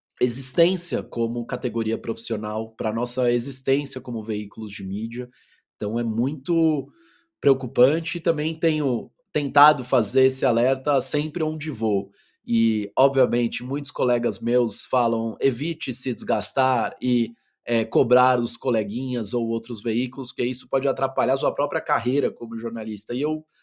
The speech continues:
tenho uma percepção diferente. Sei que isso pode me atrapalhar de alguma maneira,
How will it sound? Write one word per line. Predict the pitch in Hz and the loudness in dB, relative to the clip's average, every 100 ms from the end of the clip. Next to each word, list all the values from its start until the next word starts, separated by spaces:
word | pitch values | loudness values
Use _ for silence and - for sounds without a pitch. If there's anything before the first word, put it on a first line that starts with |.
| _ | _
tenho | - 143 | -12 -8
uma | 151 151 | -4 -4
percepção | 151 - - 156 | -6 -8 -8 -8
diferente. | 143 208 165 120 | -2 0 2 0
Sei | - 165 | 0 0
que | 170 151 | 0 -8
isso | - | -4
pode | 139 131 - | 0 0 0
me | 131 | -4
atrapalhar | 127 135 123 127 117 117 127 139 | 0 0 2 2 2 2 2 2
de | 123 | 0
alguma | 117 117 | 0 -4
maneira, | 113 107 113 135 156 | -4 -4 -2 -2 -2